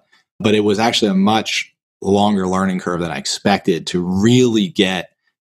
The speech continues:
in the head of the con-, in the head of the customer and ex-, and to understand why they were buying our product. And you can't, until you understand that, you can't go find more customers that are like the customers you already have. And actually, you know what? This is a great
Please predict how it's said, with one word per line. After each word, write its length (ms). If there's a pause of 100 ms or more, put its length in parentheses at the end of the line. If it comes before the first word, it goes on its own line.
(280)
in 180
the 60
head 220
of 80
the 80
con-, 300
in 400
the 120
head 120
of 60
the 80
customer 480
and 80
ex-, 160 (120)
and 200
to 120
understand 540
why 300
they 100
were 140
buying 260
our 120
product. 600 (420)
And 360
you 100
can't, 340
until 220
you 60
understand 380
that, 240
you 80
can't 200
go 80
find 260
more 140
customers 640
that 140
are 100
like 240
the 80
customers 440
you 120
already 240
have. 420 (520)
And 120
actually, 300
you 60
know 100
what? 160
This 140
is 100
a 40
great 340